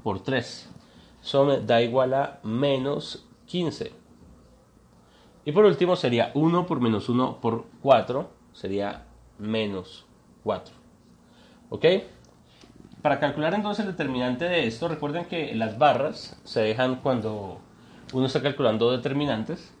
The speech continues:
Entonces de una vez coloquemos acá, esto nos da igual a, calculemos cuánto nos da en azul, nueve, menos nueve, menos doce, menos diez,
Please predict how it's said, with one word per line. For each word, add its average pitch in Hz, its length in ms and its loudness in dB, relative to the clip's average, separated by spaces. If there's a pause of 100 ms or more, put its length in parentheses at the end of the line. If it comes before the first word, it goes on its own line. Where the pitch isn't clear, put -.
(160)
Entonces 123 220 -8
de 147 80 0
una 139 160 4
vez 139 400 0
coloquemos 117 440 -6
acá, 139 360 -8 (160)
esto 123 200 -8
nos 127 180 -2
da 104 260 -6
igual 123 540 -2
a, 139 300 -4 (800)
calculemos 151 500 0
cuánto 180 280 2
nos 170 160 0
da 127 140 2
en 131 100 0
azul, 131 380 -2 (720)
nueve, 165 680 2 (240)
menos 120 300 0
nueve, 147 460 -2 (500)
menos 151 440 0
doce, 151 400 -4 (200)
menos 143 460 -2
diez, - 480 -4